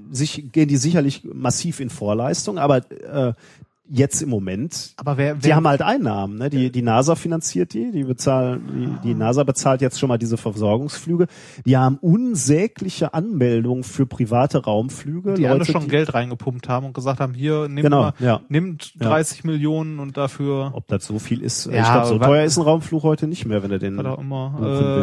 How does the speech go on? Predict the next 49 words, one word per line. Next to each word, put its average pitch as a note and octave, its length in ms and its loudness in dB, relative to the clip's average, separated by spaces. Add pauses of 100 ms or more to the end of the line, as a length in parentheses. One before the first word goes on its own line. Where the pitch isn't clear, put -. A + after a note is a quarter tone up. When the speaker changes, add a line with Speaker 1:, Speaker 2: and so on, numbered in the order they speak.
Speaker 1:
willst. - 260 -6 (200)
Speaker 2:
aber C3+ 260 2
die C#3 160 -2
dann D3 160 4
potenziell D3+ 560 0
mal C3+ 260 0
irgendwann C3 400 -4
damit B2 360 0
Speaker 1:
Ja. - 40 -10
Speaker 2:
ins A#2+ 160 -12
All A#2 180 -6
fliegen A#2+ 280 -14
dürfen. A#2 380 -12 (600)
Speaker 1:
Und F3+ 180 6
vielleicht A#2+ 600 0
ist, - 360 -6
äh, - 400 -10
kommt, - 340 0
kommt D#3 240 0
von C3 160 0
sowas B2 340 0
halt D#3+ 160 0
wirklich E3 300 -4
Geld. C3 560 -2
Ähm, A2 300 -4
und D#3 160 4
dann C#3+ 160 0
kö-, E3 180 4
dann C3+ 260 2
gibt's F3+ 220 -2
natürlich D#3+ 360 0
auch D3+ 40 2
noch D3+ 140 2
die D3+ 100 -8
Fantasien, C#3+ 680 0
dass C3 140 0
man C3+ 100 2
sagt, B2+ 180 2
okay, C3+ 220 0
man B2+ 180 -2
baut B2+ 240 4
so C3+ 120 0
ein, A#2+ 140 -2
so A#2+ 140 -2
ein, A#2+ 300 -6
äh, A#2 560 -4
so A2 100 -2
ein A#2+ 80 -2
Gerät, A2+ 360 2